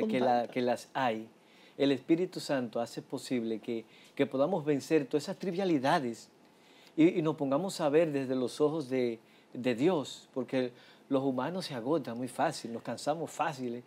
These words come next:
Speaker 1: Ujú.
Speaker 2: Nos aburrimos fácil, abandonamos el, el mensaje y la misión muy fácil, pero, eh, tomando, eh, el arado, eh, de la mano de Jesús, el yugo es llevadero, Padre.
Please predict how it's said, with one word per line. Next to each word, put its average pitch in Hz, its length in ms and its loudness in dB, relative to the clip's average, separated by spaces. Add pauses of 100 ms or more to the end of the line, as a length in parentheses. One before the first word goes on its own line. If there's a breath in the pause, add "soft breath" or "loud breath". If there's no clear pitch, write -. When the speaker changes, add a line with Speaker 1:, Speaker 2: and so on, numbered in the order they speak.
(140)
Speaker 1:
Ujú. 131 240 -12
Speaker 2:
Nos 139 160 0
aburrimos 151 480 4
fácil, 143 420 2
abandonamos 143 720 2 (320 soft breath)
el, 147 180 2
el 151 120 4
mensaje 147 540 2
y - 20 2
la 131 120 4
misión 139 440 2
muy 156 160 -2
fácil, 131 520 -2 (640 soft breath)
pero, 139 380 4 (360 soft breath)
eh, 131 180 0
tomando, 190 760 0
eh, 170 220 0
el 147 100 4
arado, 131 500 -2 (440)
eh, 123 500 0 (220)
de 131 100 0
la 120 100 0
mano 156 300 0
de 143 80 0
Jesús, 127 600 -6 (340 soft breath)
el 120 180 -2
yugo 156 320 6
es 135 140 2
llevadero, 113 480 0
Padre. 101 380 -14